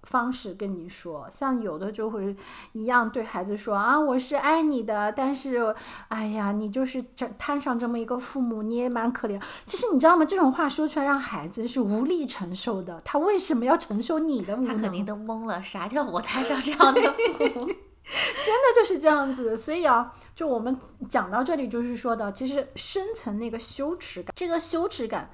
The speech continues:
Speaker 1: 就是你说的，你，你，你要怎么去面对这个羞耻感？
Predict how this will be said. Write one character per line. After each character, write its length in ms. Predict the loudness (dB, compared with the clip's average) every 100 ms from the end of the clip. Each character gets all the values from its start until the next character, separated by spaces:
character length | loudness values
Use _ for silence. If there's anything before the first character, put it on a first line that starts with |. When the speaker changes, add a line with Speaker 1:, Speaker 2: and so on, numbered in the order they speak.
| -20 -20 -12
Speaker 1:
就 100 | -4
是 80 | -4
你 180 | -4
说 240 | -8 -8 -6
的， 240 | -6 -10 -16 -20 -20 -20 -20 -10
你， 80 | -8 -6
你， 300 | -2 0 2
你 200 | 2 2
要 160 | 6 6
怎 120 | 6
么 120 | -2
去 160 | -2 -2
面 200 | 0 2
对 140 | 0
这 80 | -2
个 80 | -6
羞 180 | -8 -10
耻 200 | -10 -12
感？ 260 | -12 -16